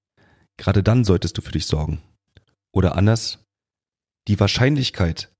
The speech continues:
wenn du innerhalb einer entspannten Phase deines Lebens abnimmst, deine Ernährung änderst, viel Sport treibst und dann wieder in eine Phase kommst, wo du sehr wenig Zeit für dich selbst hast und viel Stress, die Wahrscheinlichkeit,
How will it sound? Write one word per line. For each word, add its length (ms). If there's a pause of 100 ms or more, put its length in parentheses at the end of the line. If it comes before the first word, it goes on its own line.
(500)
wenn 160
du 300
innerhalb 420
einer 360
entspannten 540
Phase 280
deines 300
Lebens 280
abnimmst, 600 (1000)
deine 200
Ernährung 340
änderst, 500 (240)
viel 140
Sport 360
treibst 500 (420)
und 140
dann 160
wieder 140
in 80
eine 160
Phase 300
kommst, 320
wo 80
du 220
sehr 360
wenig 260
Zeit 240
für 80
dich 140
selbst 300
hast 360
und 340
viel 200
Stress, 480 (600)
die 80
Wahrscheinlichkeit, 960